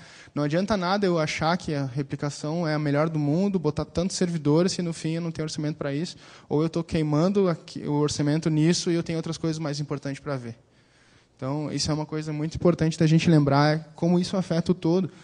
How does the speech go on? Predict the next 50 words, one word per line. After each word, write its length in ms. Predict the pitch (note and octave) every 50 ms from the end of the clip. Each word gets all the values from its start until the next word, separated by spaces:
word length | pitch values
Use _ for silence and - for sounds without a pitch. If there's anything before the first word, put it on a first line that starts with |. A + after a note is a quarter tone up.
| - - - _ -
E 60 | C3
quando 180 | - D#3+ E3+
a 40 | F3
gente 160 | F3+ G3 F#3+
começou 360 | - G#3 F#3+ F3+ F3+ - - F3+
a 40 |
monitorar, 800 | F3 F3 E3+ F3 E3+ - F3 D3 C3 C3 C#3 D3+ E3 F3+ F#3 E3+
quando 180 | - - D3+ C#3+
a 40 | C#3+
gente 200 | C#3+ D#3 D3 -
começou 500 | - D#3 D#3 D#3 D3+ - - D3 D3 D3+
a 60 | D3+
acompanhar 680 | C#3+ - - D3+ D3+ - D#3+ C#3+ C3+ C3+ C#3 D#3 E3+ E3+
e 60 | D#3+
começou 320 | E3 - D#3 D#3 - -
a 40 | F3
entender 300 | G3 - F#3+ D#3+ D3+ F3
o 40 | G3+
meio 160 | A3+ G3+ F#3
ambiente, 560 | F#3+ F3+ D3 C3+ C#3 D#3 G3 A#3 A3 - - - - - - - - -
esse 160 | E3 - -
cara 160 | - F#3 F#3+
não 100 | G3 F#3
parece 380 | F3+ F#3 F3+ F3 F#3+ G3 - A3
um 20 |
problema, 540 | G#3+ G#3 F3+ D3 C#3+ C3+ C3 B2+ B2 B2 B2
não 100 | C3 C3
parece 300 | - D3 C#3+ E3+ E3 -
uma 120 | G#3 F3+
coisa 220 | - E3 D#3+ D#3+ D3+
de 60 | D3
maluco, 480 | D3 C#3+ C3+ C3 C#3 D3 D3 - -
assim, 220 | C3 B2+ - C#3 C3+
a 40 | B2+
sigla 300 | - - D3 C#3+ D3 C#3+
bonita 420 | C3+ C#3 C3+ C#3 C#3 C#3 C#3+ C#3
em 40 | C3
inglês 280 | B2+ B2+ B2 C3+ C#3
pra 140 | - - C3+
dizer, 320 | C3+ C3 B2+ C3+ C#3 C3+ C3+ - - - - - -
"Ah, 200 | - D#3+ D3 B2
tudo 220 | A#2+ - D3+ D3
bem, 220 | C3+ C3+ C3+ C#3 C3
põe 160 | - B2+ C3+
qualquer 240 | - E3 - E3 D3
coisa 240 | - D3 D3 C#3 C3+
aí 80 | C3
que 80 | B2+ C3+
tá 80 | D3
valendo." 320 | C3 B2+ B2+ A#2+ A2+ A2+